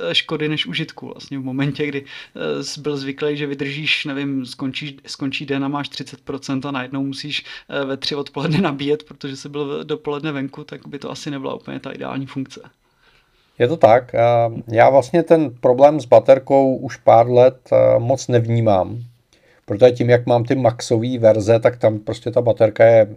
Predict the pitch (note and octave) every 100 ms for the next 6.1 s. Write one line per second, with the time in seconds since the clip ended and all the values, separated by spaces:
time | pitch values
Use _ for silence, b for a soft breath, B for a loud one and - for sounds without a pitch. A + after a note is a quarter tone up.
0 | _ G2+ G2+ G2+ G2 G#2+ A2 G2+ F#2+ -
1 | G2 G#2 - _ _ _ _ _ _ _
2 | _ _ _ - G#2 - A#2+ A#2+ G2 G2+
3 | G2 F#2+ b b b b b _ - A#2+
4 | A#2+ B2+ B2 - A#2+ - B2 B2 A2+ A2
5 | - A#2+ G#2+ A2 A2 - - A2 G#2+ G#2+